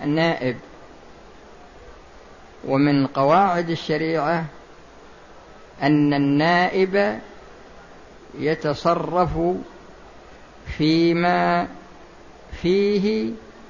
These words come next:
مصلحة لمن هو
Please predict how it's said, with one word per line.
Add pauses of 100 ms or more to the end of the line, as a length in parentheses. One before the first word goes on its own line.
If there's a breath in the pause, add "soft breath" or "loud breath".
(380)
مصلحة (760)
لمن
هو